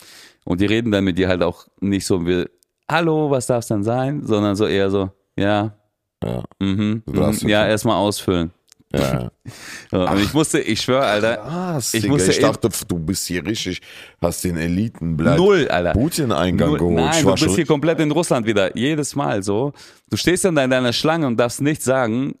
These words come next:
Speaker 1: Und dann kommst du an das Fenster an und dann sagen die, „Ja, hier, du musst das und das ausfüllen.“ Dann kriegst du so einen Zettel
Speaker 2: Okay.
Speaker 1: und musst das in Druckbuchstaben ausfüllen. Ich mein, ich hab seit Ewigkeit nicht mehr Russisch geschrieben, sondern hab mal so ein Ding ausge-, ich weiß gar nicht mehr, was das war, Alter.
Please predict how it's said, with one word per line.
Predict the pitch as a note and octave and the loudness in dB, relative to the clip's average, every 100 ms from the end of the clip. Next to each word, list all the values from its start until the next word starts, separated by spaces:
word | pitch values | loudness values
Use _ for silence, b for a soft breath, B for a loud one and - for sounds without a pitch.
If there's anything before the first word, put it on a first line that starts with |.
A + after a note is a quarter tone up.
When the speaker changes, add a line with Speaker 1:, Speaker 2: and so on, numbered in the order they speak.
| - | -2
Speaker 1:
Und | G#2+ | 0
dann | A#2 | 2
kommst | D3 C#3+ | 2 2
du | |
an | C#3 | 0
das | A#2+ - | 0 0
Fenster | C#3 D3 G2 | 0 0 0
an | G2 | 0
und | A2 | 0
dann | G#2 | 0
sagen | G2+ A2+ | 2 2
die, | A2+ | 2
„Ja, | A2+ A2+ - | 2 0 -2
hier, | - B2+ | -2 -2
du | A2 | 0
musst | A2+ A2 | 0 0
das | A#2 - | -2 0
und | G#2 | -2
das | G2 | -2
ausfüllen.“ | - A2 - F#2 E2+ | 0 -2 -2 -2 -2
Dann | |
kriegst | - G#2+ G2 | -2 -4 -2
du | |
so | F#2+ | -2
einen | F#2 | 0
Zettel | A2+ C#3+ D#3+ - b b | 0 0 -4 -10 b b
Speaker 2:
Okay. | C#2+ - D2+ D#2+ - - | -12 -8 -8 -8 -10 -4
Speaker 1:
und | G2+ | 0
musst | A#2+ C3+ | 0 0
das | A#2 | 0
in | A2 | 0
Druckbuchstaben | G#2+ A#2+ - A#2 - G2 | 0 0 -2 -4 0 0
ausfüllen. | F2 G2+ - E2 - | 0 -4 -2 -2 -2
Ich | D#2+ | -4
mein, | G2 F#2+ - _ _ | -2 -2 -6 _ _
ich | - | -8
hab | F#2+ | -4
seit | F2+ F2+ - | -2 -2 -2
Ewigkeit | G#2 G2 G2 | -4 -2 -2
nicht | F2+ F#2 | -2 -2
mehr | F2+ | -2
Russisch | F#2 - - | -2 -6 -10
geschrieben, | - - F2+ E2 | -10 -6 -4 -2
sondern | D2+ D#2+ A#2 - | -2 -4 -6 -4
hab | F#2 | -2
mal | F#2 | 0
so | F#2 | -2
ein | E2+ | -2
Ding | F#2+ F2+ | -2 -2
ausge-, | F#2 - - | -4 -6 -12
ich | - | -10
weiß | - | -12
gar | F#2+ | -12
nicht | E2+ | -10
mehr, | E2 | -10
was | E2+ | -10
das | D#2+ - | -10 -6
war, | F#2+ - | -6 -6
Alter. | E2 D2+ | -8 -10